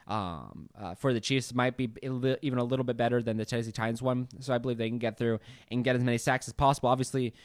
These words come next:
the Bengals are gonna be aware of that and work on them, but I'll talk about the Bengals in a second before I move to them. I wanna bounce into the, uh, offense of the, of the Chiefs, and I wanna talk about the fact that do exactly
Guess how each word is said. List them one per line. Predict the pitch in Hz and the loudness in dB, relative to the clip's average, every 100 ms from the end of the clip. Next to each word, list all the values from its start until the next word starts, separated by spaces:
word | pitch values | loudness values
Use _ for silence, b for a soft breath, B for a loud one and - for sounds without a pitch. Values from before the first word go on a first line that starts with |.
| b | b
the | - | -4
Bengals | 120 139 143 123 | 4 4 6 2
are | 120 | 2
gonna | 117 | 0
be | 113 117 | -2 -4
aware | - 123 117 131 | -4 -4 0 2
of | 135 | 2
that | 107 104 | 0 -2
and | 101 117 | -2 -4
work | 120 120 | -4 -2
on | 107 | -2
them, | 110 | -2
but | 110 | -2
I'll | 113 | -2
talk | 127 | -2
about | 113 107 | -2 -2
the | |
Bengals | 110 113 107 | -2 -2 -4
in | |
a | 101 | -4
second | 127 120 | -4 -4
before | 101 - | -4 -4
I | 110 | -4
move | 107 113 | -2 -4
to | 110 | -6
them. | 107 | -6
I | |
wanna | 110 107 | -6 -6
bounce | 107 113 - | -6 -6 -8
into | 107 104 110 | -8 -6 -6
the, | 98 98 98 | -4 -4 -4
uh, | 92 | -4
offense | - 117 127 113 - | -2 0 2 0 -2
of | 104 | -4
the, | 98 B B B B | -6 B B B B
of | 113 113 | -6 -2
the | 110 | 0
Chiefs, | - 151 - | 2 2 4
and | |
I | 131 | 2
wanna | 151 135 | 2 2
talk | 143 | 0
about | 127 117 107 | 2 0 0
the | |
fact | 104 135 127 - | 0 2 2 2
that | 120 - b b b - _ - | 0 0 b b b -20 _ -4
do | 151 220 | 2 2
exactly | 135 117 139 143 - 190 185 | 2 4 6 6 6 4 4